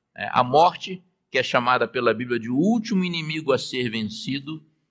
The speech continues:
ainda nos persegue, ainda nos entristece,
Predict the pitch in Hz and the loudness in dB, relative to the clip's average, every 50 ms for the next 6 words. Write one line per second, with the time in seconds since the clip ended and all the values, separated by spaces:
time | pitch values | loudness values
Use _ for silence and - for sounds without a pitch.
0 | _ _ _ - 98 101 107 117 123 120 117 117 123 - - 139 - - 107 95 | _ _ _ -6 -6 -4 -4 -4 -4 -6 -6 -6 -6 -6 -8 -8 -6 -4 -4 -4
1 | 90 76 69 _ _ _ _ _ _ _ _ _ _ _ _ _ _ _ - 95 | -4 -6 -10 _ _ _ _ _ _ _ _ _ _ _ _ _ _ _ -12 -10
2 | 107 107 107 107 107 104 98 101 101 - - - - - - 117 123 123 120 120 | -8 -6 -6 -6 -8 -8 -10 -12 -14 -16 -18 -20 -14 -4 0 0 0 0 -2 -8
3 | - - 120 113 | -12 -18 -20 -20